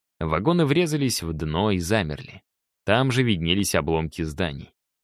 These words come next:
А потом из темноты полезли орды саранчи и серым потоком захлестнули место крушения. «Даже если там и были выжившие, то их больше нет», — покачал я головой. «Если бы был способ их спасти».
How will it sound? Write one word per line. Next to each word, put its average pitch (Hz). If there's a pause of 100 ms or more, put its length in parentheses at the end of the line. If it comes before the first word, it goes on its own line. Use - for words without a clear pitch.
(200)
А 92
потом 123
из 98
темноты 92
полезли 101
орды 120
саранчи 101 (300)
и 98
серым 151
потоком 135 (280)
захлестнули 113
место 76
крушения. 73 (1200)
«Даже 117
если 143
там 123
и 123
были 151
выжившие, 69
то 113
их 165
больше 123
нет», — 73
покачал 85
я 85
головой. 82 (400)
«Если 95
бы 80
был 92
способ -
их 87
спасти». 110